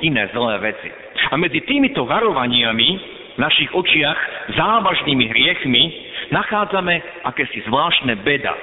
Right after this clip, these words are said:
Beda tým, ktorí sú múdri vo vlastných očiach a sami pred sebou sú rozumní. Tie všetky ostatné beda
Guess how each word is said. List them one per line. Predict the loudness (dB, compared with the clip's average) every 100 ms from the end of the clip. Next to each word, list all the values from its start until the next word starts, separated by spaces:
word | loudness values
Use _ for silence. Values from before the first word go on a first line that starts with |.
| -10 -14 -6
Beda | 0 0 0 -2 2
tým, | 4 4 2 -2 -6 -16 -18 -20 -20 -16 -6
ktorí | -2 -2 -2
sú | 0 0 2
múdri | 2 4 4 4 2 2 2 0 -8 -16 -18 -20 -12 -4
vo | -2
vlastných | 0 -2 -6 -4
očiach | -2 0 0 0 -6 -10 -12 -18 -20 -20 -20 _ _ _ -8
a | -4
sami | -2 -2 -4
pred | -6 -8 -4
sebou | -2 0 0 0 0
sú | 2
rozumní. | 0 -2 -6 -12 -16 -18 -20 -20 -20 -20 _ _ -20 -20 -20 -16 -6 -4
Tie | 0 2
všetky | 4 2 0 -4 0
ostatné | 0 -2 -2 -2 -2
beda | 0 -2 2 0 0